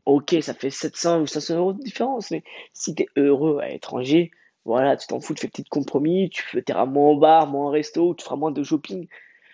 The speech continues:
ou moins de conneries, mais tu profiteras peut-être plus, toi, t'es, on est jeune, on, on faut faire des croix des, des fois sur l'argent pour le plaisir perso. Et moi, le problème, je vais pas mentir, hein,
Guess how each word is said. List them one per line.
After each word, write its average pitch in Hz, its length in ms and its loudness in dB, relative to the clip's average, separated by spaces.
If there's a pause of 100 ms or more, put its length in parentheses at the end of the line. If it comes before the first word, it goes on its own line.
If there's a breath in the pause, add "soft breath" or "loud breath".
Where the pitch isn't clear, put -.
(140 soft breath)
ou 170 160 -4
moins 185 120 2
de 170 80 -4
conneries, 175 380 -4
mais - 100 -10
tu - 140 -12
profiteras - 480 -10
peut-être - 260 -6
plus, 175 200 -8
toi, 143 140 -4
t'es, - 160 -10 (280 loud breath)
on 131 80 -14
est 143 140 0
jeune, 160 320 6
on, - 40 -16 (200)
on - 40 -16
faut - 140 -14
faire 156 160 4
des 139 140 4
croix 156 200 4
des, 139 180 -2 (100)
des 151 120 -6
fois 143 160 -2
sur 127 140 -6
l'argent 135 340 -4
pour 127 120 -4
le - 40 -10
plaisir 127 280 -8
perso. - 340 -6 (420 loud breath)
Et - 100 -4
moi, - 100 6
le 208 60 -4
problème, 139 420 0 (920)
je - 60 -14
vais - 40 -20
pas - 80 -10
mentir, 143 340 0
hein, 160 80 -2